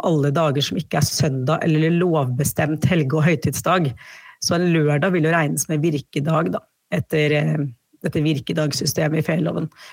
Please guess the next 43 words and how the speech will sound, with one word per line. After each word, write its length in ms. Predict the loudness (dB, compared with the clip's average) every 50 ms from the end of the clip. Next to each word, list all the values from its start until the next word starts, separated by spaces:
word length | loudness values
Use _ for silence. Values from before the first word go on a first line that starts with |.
| -6 -2
Uavhengig 420 | 2 2 4 4 2 2 2 2 2
av 120 | 2 2
om 80 | 2 0
man 180 | 0 0 -2 -4 _ -4 -2
egentlig 320 | 0 0 0 0 0 -2
har 320 | -2 0 -2 -2 0 0
arbeidsdag 720 | 0 0 0 0 0 0 -2 -2 -2 0 0 0 0 -2 -2 -2
eller 300 | -2 0 0 2 0 0
ikke 400 | -2 -4 -6 -6 _ -6 -6 -6 -6 -10 -18 -20 -20 -20 -20 _ -4 0
på 100 | 0 2
en 120 | 2 2 2
lørdag. 340 | 0 0 0 0 -2 -2 -4 _ _ _ _ _ _ _ _ _ _ _ -10
Eh, 480 | -4 -2 0 0 0 0 0 0 0 0
man 200 | 0 0 0 0
kan 240 | -2 -2 -2 0 2 2
jo 80 | 2 2
velge 280 | 2 2 2 2 2
da, 140 | 0 0 -2 -4 -12 _ _ -8
å 80 | -6 -4
si 160 | -2 -2 0 -2
at 140 | -2 -2 -2
man 120 | -2 -2
har 280 | 0 0 0 2 2 2 0 0
fem 220 | -2 -2 -4 -4 -4
dagers 300 | -6 -6 -4 -4 -4 -2 -4
uke 160 | -4 -2 -2
i 40 | -4
stedet, 260 | -2 -2 -4 -4 -4
også 240 | -6 -8 -8 -6 -4
når 80 | -4 -2
man 120 | -2 -2 -2
teller 240 | 0 0 0 0 -2
feriedager. 680 | 0 0 -2 0 0 0 0 0 0 0 0 0 -4 -6 -6 -4
Og 60 | -2
da 100 | 0 0
har 140 | 0 0 0
man 140 | 0 0 0
jo 80 | 0 0
avviklet 320 | -2 -2 -4 -6 -6 -8 -8
tre 420 | -6 -4 -2 0 0 0 0 0 -2 -6 _ _ -10 -4
feriedager 640 | -2 -2 0 0 0 -2 -2 -2 -2 -2 -2 -4 -4 -8 _ _ _ _ _ -4
i 120 | -2 0 0
påskeuka, 500 | 0 0 -2 -2 -4 -4 -6 -4 -6 -8